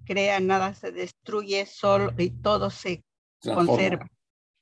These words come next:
Speaker 1: Entonces sí quedaría en esa ley, porque a mí me, bueno,
Speaker 2: Sí.
Speaker 1: yo en mi esquema mental puedo entender que esa ley apenas en este momento la he recitado como perico, pero ahorita
Speaker 2: La
Speaker 1: como que
Speaker 2: entiendes.
Speaker 1: ya, este,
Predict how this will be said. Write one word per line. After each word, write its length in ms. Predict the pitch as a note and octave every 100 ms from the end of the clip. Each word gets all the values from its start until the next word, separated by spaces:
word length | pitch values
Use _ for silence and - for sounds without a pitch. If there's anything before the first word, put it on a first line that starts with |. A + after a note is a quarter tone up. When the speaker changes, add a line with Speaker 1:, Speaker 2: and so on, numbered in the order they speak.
| _
Speaker 1:
Entonces 540 | G3 G3 A#3+ B3 B3+ B3
sí 160 | C4
quedaría 640 | B3 B3+ B3 A3 G#3 A3 G#3+
en 140 | G#3
esa 280 | G#3 - A3
ley, 400 | G3 G3+ G#3+ D4 _
porque 320 | F3+ - -
a 40 | F#3
mí 120 | G3+
me, 340 | G#3+ A3+ G3 - _ _ -
bueno, 240 | G3 E3+
Speaker 2:
Sí. 60 | -
Speaker 1:
yo 280 | G3 G#3+ G#3+
en 100 | G3+ -
mi 80 | F#3
esquema 440 | F#3 - A3 A3
mental 560 | A3 F#3+ F3+ - A#3+ F#4 _ -
puedo 300 | G3+ G3+ G#3+
entender 600 | G3 F3+ F3+ F3+ G3+ G3+
que 200 | F3+ F#3+
esa 220 | G#3+ A3
ley 300 | G3+ G3+ A#3+
apenas 580 | - G3 - F4 D#4+ B3+
en 160 | A3 G#3+
este 220 | - A3
momento 760 | F#3 E3 F3 F#3 F3+ F3+ D4 A4+ _ _ _ _ _
la 140 | G3 G3+
he 60 |
recitado 680 | A3 A3+ A3 F#3 G3+ G#3 G3+
como 240 | F#3 F3
perico, 560 | D#3+ E3+ G3 - C4+ F#4 _ _ _ _ _
pero 320 | - G3 F#3+ F3+
ahorita 460 | F3+ G3+ A3 D4
Speaker 2:
La 80 | F#4 G#4+ _ -
Speaker 1:
como 260 | - -
que 80 | -
Speaker 2:
entiendes. 220 | A2+ F#3
Speaker 1:
ya, 120 | F#3+ G#3+
este, 1120 | G#3+ A3+ _ _ _ - F#3+ E3 D#3 - -